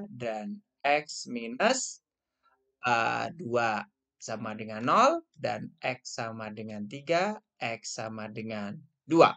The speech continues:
Sehingga A B-nya itu tiga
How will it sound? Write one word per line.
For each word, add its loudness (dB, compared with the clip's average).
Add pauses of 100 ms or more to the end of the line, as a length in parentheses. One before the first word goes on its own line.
(140)
Sehingga 2 (400)
A 4
B-nya -4
itu -10 (280)
tiga 0